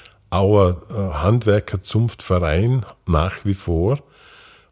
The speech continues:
Und der, auch der feiert den Läderler, diesen Zunfttag im Januar.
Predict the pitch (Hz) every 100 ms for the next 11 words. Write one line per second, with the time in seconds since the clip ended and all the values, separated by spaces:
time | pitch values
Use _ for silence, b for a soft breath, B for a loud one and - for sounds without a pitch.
0 | b 98 92 90 - 104 98 85 - 92
1 | 113 - 90 98 95 90 87 78 76 87
2 | 104 95 90 107 110 95 - 82 - 92
3 | 110 - - 80 90 110 85 82 71 95
4 | 104 95 92